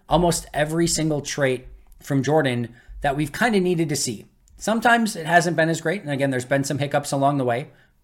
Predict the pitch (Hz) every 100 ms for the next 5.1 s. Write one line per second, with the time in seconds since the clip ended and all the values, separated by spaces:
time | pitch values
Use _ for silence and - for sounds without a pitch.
0 | _ _ - 139 139 151 - 131 120 131
1 | 147 - _ _ - 147 208 220 165 190
2 | 143 143 143 185 185 165 180 151 143 -
3 | 208 202 165 151 - 139 127 131 120 107
4 | 110 - - 117 110 120 - 104 104 98
5 | -